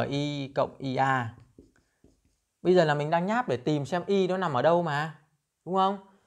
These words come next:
Chèn thêm y nhưng mà y nằm ở đâu? Thì đây là đang, mình đang nháp. Y có tính chất gì? Y thỏa mãn hệ thức vector nào, đúng không? Nhá. Cộng với M I cộng I B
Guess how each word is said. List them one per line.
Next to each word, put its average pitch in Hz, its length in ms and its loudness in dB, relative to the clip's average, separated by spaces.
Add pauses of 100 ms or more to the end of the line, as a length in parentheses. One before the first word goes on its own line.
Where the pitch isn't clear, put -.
(180)
Chèn 147 260 -2
thêm 180 200 -2
y 190 280 2
nhưng 180 220 -4
mà 151 80 -2
y 185 280 0
nằm 143 160 0
ở 117 60 0
đâu? 165 320 4 (260)
Thì 127 80 -8
đây 147 120 -4
là 135 100 -6
đang, 147 240 -4
mình 127 100 -2
đang 135 160 -6
nháp. 185 320 -6 (360)
Y 202 220 0
có 190 120 0
tính 185 160 0
chất 233 160 0
gì? 143 300 0 (160)
Y 180 180 0
thỏa 107 200 -8
mãn 135 360 -6 (300)
hệ - 160 0
thức 226 160 -4
vector 214 300 2
nào, 143 320 2 (260)
đúng 160 120 -6
không? 214 220 2 (560)
Nhá. 160 340 -4 (640)
Cộng 123 320 -2
với 127 300 -2 (420)
M 123 120 -2 (260)
I 139 460 -2
cộng - 240 -6
I 139 220 -6
B 135 80 -2